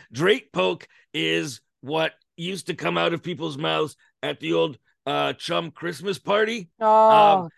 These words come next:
Speaker 1: which
Speaker 2: don't
Speaker 1: is why I
Speaker 2: remind
Speaker 1: would
Speaker 2: me.
Speaker 1: arrive early and leave early before people started saying things I could never unhear.
Speaker 2: I don't know why people, 'cause they didn't just drink. They did drugs in the bathroom.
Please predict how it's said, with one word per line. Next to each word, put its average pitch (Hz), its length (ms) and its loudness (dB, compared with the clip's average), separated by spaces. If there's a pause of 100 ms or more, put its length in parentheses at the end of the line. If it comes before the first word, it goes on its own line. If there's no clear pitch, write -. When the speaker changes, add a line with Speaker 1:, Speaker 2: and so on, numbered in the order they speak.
Speaker 1:
which 208 160 2
Speaker 2:
don't 190 60 -2
Speaker 1:
is 160 80 -6
why 180 280 2
I 165 140 2
Speaker 2:
remind 165 40 0
Speaker 1:
would 170 100 -2
Speaker 2:
me. 160 60 -2
Speaker 1:
arrive 165 400 -2
early 185 400 -4
and 156 180 -6
leave 170 280 -12
early 202 420 -2 (220)
before 160 360 -6
people 175 280 -12
started 160 280 -6
saying 170 260 -4
things 170 200 -6
I 156 100 -4
could 170 200 -6
never 160 300 -4
unhear. 160 560 -4 (120)
Speaker 2:
I 330 160 -4
don't 403 140 -2
know 403 120 -6
why 269 300 -2
people, 240 540 -8
'cause 254 180 -4
they 262 160 -6
didn't 349 300 -6
just 220 580 -4 (460)
drink. 180 460 -10 (960)
They 285 200 2
did 277 280 0
drugs 190 440 2
in 208 120 -2
the 175 80 -2
bathroom. 151 540 -2